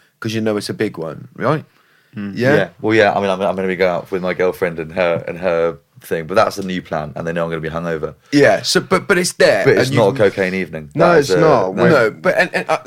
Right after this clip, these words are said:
Speaker 1: I'm
Speaker 2: No.
Speaker 1: joking with the Coke. But you go out, you're gonna have a messy night, right? You,
Speaker 2: Yeah.
Speaker 1: you, you're happy if that's gonna happen. The
Speaker 2: Mm.
Speaker 1: difference is if on a f-,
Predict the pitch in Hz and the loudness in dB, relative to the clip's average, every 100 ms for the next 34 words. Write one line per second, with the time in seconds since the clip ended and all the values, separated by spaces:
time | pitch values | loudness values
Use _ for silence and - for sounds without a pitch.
0 | - 160 156 110 165 151 131 113 - 98 | -2 0 2 4 4 2 -2 -2 -2 -4
1 | 90 135 147 170 175 147 123 151 160 135 | -2 -4 -2 2 2 2 0 -2 0 0
2 | 127 113 - 104 - - - 120 120 113 | -2 -2 -4 -6 -6 -8 0 2 2 -2
3 | 113 117 127 127 131 143 139 135 117 117 | -2 0 0 0 0 -2 -4 -4 -2 -4
4 | 95 - 107 104 95 95 78 92 - _ | -4 -6 -6 -4 -4 -6 -12 -12 -18 _
5 | _ - - _ 117 107 156 170 127 131 | _ -20 -20 _ -6 0 0 -2 -4 0
6 | 104 104 110 - - 113 104 104 - - | 0 2 -2 -2 -2 -2 -2 -4 -6 -12